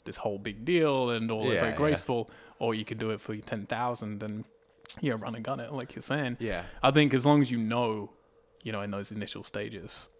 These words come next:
Speaker 1: so you appreciate, uh, you know, your brain is always in that place of problem solving from day one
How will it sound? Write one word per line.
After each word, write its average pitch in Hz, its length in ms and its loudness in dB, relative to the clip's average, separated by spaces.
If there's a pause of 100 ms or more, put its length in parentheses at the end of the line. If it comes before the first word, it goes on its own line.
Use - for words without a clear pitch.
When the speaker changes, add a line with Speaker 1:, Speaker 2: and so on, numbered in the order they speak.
(140)
Speaker 1:
so - 140 -8
you 101 140 -4
appreciate, 104 680 -6
uh, 117 240 -4
you 190 180 -2
know, 117 40 -4
your 120 160 0
brain 151 300 4
is 143 100 0
always 139 220 6
in 139 80 4
that 123 160 2
place 127 320 2
of - 240 -12
problem 120 260 2
solving 104 360 -2
from 101 180 -8
day 104 120 -4
one 98 280 -10